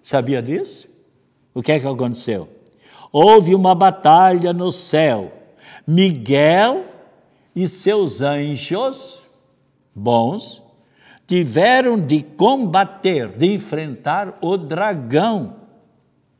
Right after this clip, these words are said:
O dragão e seus anjos maus travaram combate. Quem eram os anjos maus? Diz aqui a palavra de Deus, né? Mas não prevaleceram,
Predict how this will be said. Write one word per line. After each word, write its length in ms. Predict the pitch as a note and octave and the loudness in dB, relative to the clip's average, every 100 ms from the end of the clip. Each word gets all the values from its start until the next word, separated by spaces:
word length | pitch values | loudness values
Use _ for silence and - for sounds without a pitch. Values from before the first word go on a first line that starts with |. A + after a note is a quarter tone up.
| _ _ _ - | _ _ _ -6
O 140 | D3 | -2
dragão 680 | D3 D#3+ D#3+ A#2 C#3+ A#3+ C#4 | 0 2 2 2 2 2 2
e 100 | F3+ | 0
seus 460 | - G3 F#3+ C3+ C3+ | -2 -2 0 0 -2
anjos 640 | F#3+ A3+ E3 F#3+ F#3+ - | -2 -2 -2 0 0 -2
maus 720 | A#2+ C3 E3 G3 A#3+ - - - _ _ _ _ _ | -4 0 0 0 -4 -8 -16 -20 _ _ _ _ _
travaram 540 | C3 A#2 B2+ D#3+ E3+ | -6 -4 -2 -4 -4
combate. 760 | - F#3 F#3 D3 A3 - - - _ _ _ _ _ _ _ _ _ | -10 -10 -6 0 0 -2 -14 -20 _ _ _ _ _ _ _ _ _
Quem 280 | G#3 A3+ D3 | 0 0 2
eram 260 | C3 A#2 | 2 2
os 160 | A2+ B2+ | 0 -2
anjos 420 | A#2 F#2+ A#2+ G#2+ | -4 -4 -8 -6
maus? 500 | A2 A2+ F#2+ - - _ _ _ | -4 -4 -6 -14 -20 _ _ _
Diz 240 | A2+ C#3 | -10 -8
aqui 160 | F3 G3 | -8 -8
a 60 | G3+ | -6
palavra 420 | F#3 G3+ G3+ G3+ | -4 -4 -4 -6
de 60 | |
Deus, 380 | F#3 G#3+ A3 - | -6 -6 -6 -8
né? 380 | A#2 B2+ F#3+ C4 - _ _ _ _ _ _ _ _ _ | -8 -6 -8 -10 -18 _ _ _ _ _ _ _ _ _
Mas 340 | A#2+ C#3+ C3 G#2 | -2 -2 -2 -4
não 540 | A#2 D#3 A#3+ D4 C#4 | -4 2 2 2 -2
prevaleceram, 1800 | - F3+ F3 B2 D#3 G#3 G3 G#3 G3 - - D3+ F3+ E3+ D3+ A#2+ G#2 F2 | -4 -4 -4 -4 -2 0 0 0 -2 -6 -4 -2 0 -2 0 -2 -4 -10